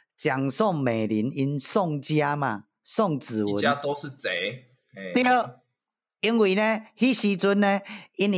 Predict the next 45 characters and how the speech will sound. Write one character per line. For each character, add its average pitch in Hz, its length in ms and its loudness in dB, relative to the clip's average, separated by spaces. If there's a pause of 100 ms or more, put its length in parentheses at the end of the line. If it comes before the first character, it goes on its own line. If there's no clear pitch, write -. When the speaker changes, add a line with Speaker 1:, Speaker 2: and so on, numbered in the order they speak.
Speaker 1:
迄 226 100 2
个， 214 80 2
迄 214 200 4
个 196 100 2
人 180 160 0
的 214 120 2
调 170 340 0
查 202 200 0
敢 202 140 0
若 202 80 2
是 131 120 -2
富 185 220 -2
比 110 240 -4
士 139 280 -2
啊， 127 100 2
啥 139 260 0
货 107 160 -2
吼， 92 240 -4 (400)
迄 180 220 -2
调 175 220 2
查 202 180 -2
世 220 400 0
界 127 240 -2
上 117 240 -2
有 117 80 -4
钱 107 220 -6
的 107 80 -8
人 117 80 -4
啊。 107 380 -4
Speaker 2:
嗯。 - 0 - (580)
是。 95 360 -16 (880)
Speaker 1:
敢 226 140 0
若 247 160 2
迄 240 140 4
时 185 240 0
阵 185 360 0
吼， 170 220 2
宋 180 340 0
子 117 220 -4
文、 131 400 -4
宋 170 340 -2
家， 151 360 0
对 151 120 0
毋 123 100 0
对？ 110 120 0